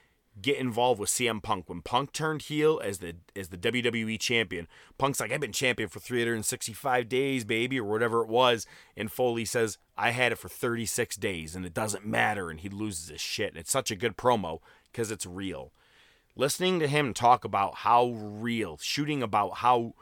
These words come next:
real his time was in E C W and putting his body on the line and no one could ever care about him at the end of the day, it was very,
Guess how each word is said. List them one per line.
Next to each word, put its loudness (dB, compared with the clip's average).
real -2
his -2
time 0
was 2
in -10
E -6
C -6
W -4
and -8
putting -4
his -4
body 2
on -4
the -6
line -4
and -6
no -2
one -2
could -12
ever 0
care -2
about -2
him -8
at -12
the -6
end -6
of -12
the -12
day, -8
it -2
was -4
very, 0